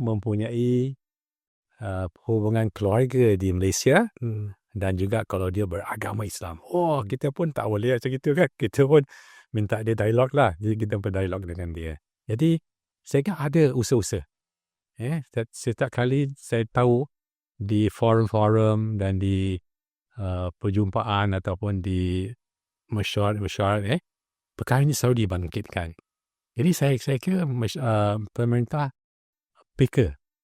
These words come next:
Speaker 1: dengan impian atau kemahuan masyarakat Melayu Islam dan saya kira ada perubahan-perubahannya. Sudah ada, uh, apa ni, uh, askar-askar yang ber-, berpangkat tinggi. Ada juga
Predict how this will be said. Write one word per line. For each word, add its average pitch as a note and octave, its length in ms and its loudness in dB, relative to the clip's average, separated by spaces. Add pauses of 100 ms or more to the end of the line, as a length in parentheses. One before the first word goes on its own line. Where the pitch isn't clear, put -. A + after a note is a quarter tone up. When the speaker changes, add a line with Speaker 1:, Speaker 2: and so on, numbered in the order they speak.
(680)
Speaker 1:
dengan A2 600 2 (720)
impian G#2+ 600 2
atau F#2+ 320 -2
kemahuan G2 800 0 (600)
masyarakat F#2+ 480 -2
Melayu F#2 240 0
Islam B2 320 -2
dan A2+ 160 2
saya C3+ 200 0
kira F3+ 280 0
ada F3 240 0
perubahan-perubahannya. D#3 1000 0 (320)
Sudah A2 360 2
ada, A2 400 4 (600)
uh, F#2+ 640 0
apa - 160 -8
ni, A2 160 0
uh, G2 240 -4
askar-askar G#2 560 0
yang G2 240 0
ber-, F#2+ 120 -2 (160)
berpangkat F#2+ 760 -2
tinggi. G#2 480 2 (720)
Ada G#2 240 2
juga G#2 520 2